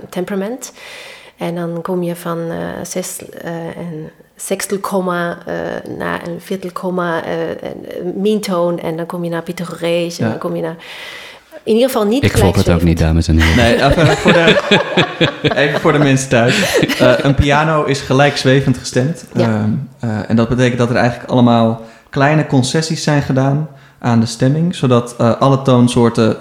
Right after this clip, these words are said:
Speaker 2: ongeveer gelijkstemmend klinken. Daarom gelijkzwevend. Ehm, maar dat is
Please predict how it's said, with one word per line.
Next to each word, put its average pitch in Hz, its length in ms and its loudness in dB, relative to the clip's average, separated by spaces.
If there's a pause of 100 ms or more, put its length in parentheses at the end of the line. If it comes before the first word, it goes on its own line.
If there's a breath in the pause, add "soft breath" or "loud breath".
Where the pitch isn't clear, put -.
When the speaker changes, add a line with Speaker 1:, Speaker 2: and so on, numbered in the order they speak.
(160)
Speaker 2:
ongeveer 127 540 2
gelijkstemmend 110 800 0
klinken. 139 400 2 (380 loud breath)
Daarom 104 340 -2
gelijkzwevend. 117 800 -6 (640 soft breath)
Ehm, 107 340 -2
maar 127 560 2
dat 127 300 0
is 117 200 -4